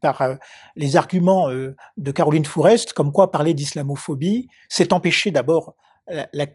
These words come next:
la critique de l'islam, c'est, euh, peut-être aussi justifier des entreprises islamistes,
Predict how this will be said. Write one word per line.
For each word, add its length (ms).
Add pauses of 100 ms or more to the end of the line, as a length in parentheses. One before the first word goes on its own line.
(120)
la 140
critique 340
de 100
l'islam, 600 (520)
c'est, 520
euh, 80 (520)
peut-être 440
aussi 240
justifier 520
des 160
entreprises 480
islamistes, 560